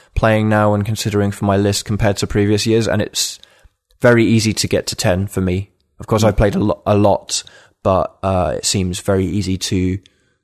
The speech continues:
Speaker 1: to have a lot to, to consider. Um, for me, I'm, for the next, for the rest of the week, like, I'm nearly done with Watch, with Watch Dogs two.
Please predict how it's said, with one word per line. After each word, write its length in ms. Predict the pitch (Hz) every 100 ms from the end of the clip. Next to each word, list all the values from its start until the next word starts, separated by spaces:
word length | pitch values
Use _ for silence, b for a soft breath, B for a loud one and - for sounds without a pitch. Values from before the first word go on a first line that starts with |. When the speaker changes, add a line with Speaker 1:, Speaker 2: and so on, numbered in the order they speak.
| -
Speaker 1:
to 80 | 104
have 140 | 101
a 40 |
lot 220 | 98 101 -
to, 440 | - 92 92 87
to 240 | - - 98
consider. 480 | 92 - 92 87 - b b b b b b
Um, 420 | 92 90 90 92 _
for 160 | - 123
me, 160 | 131 127
I'm, 180 | 127
for 200 | - -
the 100 | 123
next, 420 | 127 - - - -
for 100 | 123
the 60 |
rest 180 | 123 -
of 60 | 113
the 60 |
week, 240 | 110 110 113
like, 160 | 107 120
I'm 160 | 113
nearly 220 | 120 120
done 240 | 110 110 107
with 160 | 101
Watch, 220 | 110 - -
with 200 | 113 101
Watch 240 | 110 - -
Dogs 280 | 98 -
two. 420 | - 104 101 101